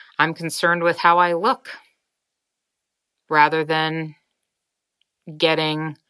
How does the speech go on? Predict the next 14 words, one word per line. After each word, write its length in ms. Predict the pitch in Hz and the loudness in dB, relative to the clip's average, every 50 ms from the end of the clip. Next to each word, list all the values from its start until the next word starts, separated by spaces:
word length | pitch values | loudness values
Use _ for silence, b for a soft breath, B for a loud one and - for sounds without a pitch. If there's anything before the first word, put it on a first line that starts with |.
| _ _ _ _ _ _ _ _ _ _ _ _ | _ _ _ _ _ _ _ _ _ _ _ _
quiet 460 | - - - 165 156 147 151 151 143 147 | -8 0 4 4 6 4 4 0 -4 -4
in 100 | 147 147 | -4 -2
my 160 | 147 143 143 | 0 0 0
mind, 600 | 143 143 139 135 135 131 127 131 139 143 - - _ _ _ _ _ | 0 0 -2 0 -2 -2 -4 -6 -10 -14 -16 -20 _ _ _ _ _
which 220 | - 147 139 - 151 | -6 -6 -4 -4 -4
is 160 | 139 139 - | -4 -6 -6
the 80 | - 139 | -10 -10
purpose 500 | - - 160 151 147 - 135 - - 135 | -6 -4 -4 -4 -4 -6 -8 -6 -6 -8
of 100 | 135 143 | -8 -8
yoga, 480 | 139 131 127 131 127 131 131 127 - - | -6 -6 -6 -6 -6 -6 -6 -6 -6 -6
is 100 | 131 - | -8 -10
to 100 | - - | -10 -12
quiet 520 | - - - - 147 143 151 156 165 175 - | -14 -14 -8 -2 2 2 4 4 2 0 -2
mind 540 | - 165 160 151 147 143 147 156 165 170 | -2 -4 -2 -2 -2 -4 -6 -8 -10 -12